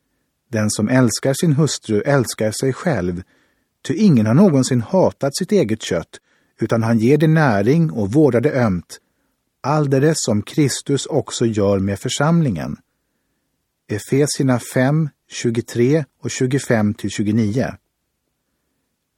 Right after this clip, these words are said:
Jesus är ett fullkomligt föredöme för gifta män när det gäller att visa kärlek. Han älskade sin församling av lärjungar.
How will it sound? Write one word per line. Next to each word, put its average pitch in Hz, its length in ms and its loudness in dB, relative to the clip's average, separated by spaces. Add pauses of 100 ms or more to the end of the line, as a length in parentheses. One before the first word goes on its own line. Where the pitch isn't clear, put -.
(160)
Jesus 165 640 2
är 127 120 2
ett 117 120 0
fullkomligt 156 720 2
föredöme 123 640 4
för 135 120 0
gifta 135 360 0
män 95 380 0
när 120 200 2
det 135 60 2
gäller 98 320 4
att 95 160 -4
visa 120 300 -2
kärlek. 101 680 -4 (920)
Han 120 320 0
älskade 139 640 0
sin 120 240 -2
församling 101 600 -2
av 101 120 -2
lärjungar. 98 640 -2